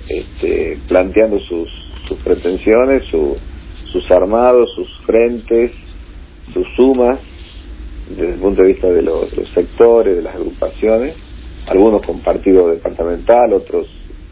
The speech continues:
parte de, de los partidos de distrito. Eh, yo creo que, este, hay, sí, una, una gran cantidad de, de, de,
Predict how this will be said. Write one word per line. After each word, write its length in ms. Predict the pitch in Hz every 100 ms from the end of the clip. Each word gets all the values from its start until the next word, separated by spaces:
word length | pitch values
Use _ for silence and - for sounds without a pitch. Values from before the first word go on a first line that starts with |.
| - -
parte 360 | 95 - 92
de, 360 | 80 80 78 76
de 80 | 69
los 120 | 95
partidos 440 | 85 92 87 87
de 80 | 82
distrito. 640 | 87 - 131 127 - 104 107 - - - - - - -
Eh, 480 | - 78 76 - - - 82
yo 180 | 90 101
creo 220 | 127 110
que, 260 | 101 95
este, 580 | 90 - 85 87 82 76 -
hay, 560 | 101 113 107 101 87 - - - - - - - -
sí, 80 | 117
una, 640 | 123 107 95 90 87 85
una 240 | 80 85 87
gran 240 | 92 107
cantidad 360 | 107 92 95 92
de, 220 | 87 80
de, 180 | 73 -
de, 320 | 71 69 55